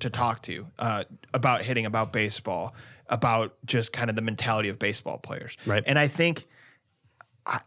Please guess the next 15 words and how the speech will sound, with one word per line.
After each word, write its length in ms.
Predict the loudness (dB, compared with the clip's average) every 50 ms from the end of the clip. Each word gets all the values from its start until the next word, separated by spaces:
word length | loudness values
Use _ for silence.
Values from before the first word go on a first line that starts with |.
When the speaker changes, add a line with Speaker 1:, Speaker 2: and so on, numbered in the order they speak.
| _ _ _ _
Speaker 1:
I 140 | 2 4 4 6
think 180 | 4 4 4
it'd 100 | 4 4
be 120 | 4 4 4
really 300 | 6 6 6 6 4 4
smart 380 | 2 2 2 4 4 4 2 0
that 140 | -2 0
if 280 | 0 0 0 -2 -6 -14 _ -4
somehow 500 | -2 0 2 2 2 4 4 4 4 4
that 180 | 4 4 4 2
was 140 | 0 -2
vacated 680 | -2 0 4 4 4 4 2 -2 -4 -2 -2 -2 -2 -2
down 240 | -2 -2 -2 -4 -4
the 60 | -4
road 440 | 0 0 0 2 0 -2 -4 -6